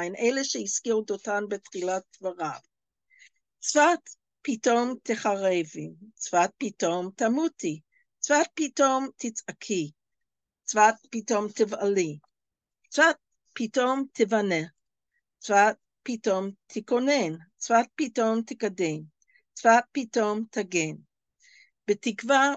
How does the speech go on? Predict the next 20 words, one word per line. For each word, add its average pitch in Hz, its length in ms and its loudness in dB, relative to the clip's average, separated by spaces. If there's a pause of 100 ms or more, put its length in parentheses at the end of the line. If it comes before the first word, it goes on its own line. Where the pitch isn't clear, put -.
ובתפילה 220 840 0 (120)
שרוח 269 600 -2
מן 262 180 -4
המיצר 220 640 0
של 208 160 -6
יהודי 202 420 -4
צפת 240 440 0 (520)
תיתן 277 440 0
גם 269 240 2
לנו 294 440 4
את 214 120 -4
הכוח 233 460 -2
להתמודד 214 720 0
יחד, 233 540 2 (180)
לחיילינו, 220 920 0 (180)
לחטופים, 220 800 -4
לפצועים 202 800 -2 (400)
ולמשפחות 190 800 -4
השכול. 165 420 -10 (800)
תודה. 175 300 0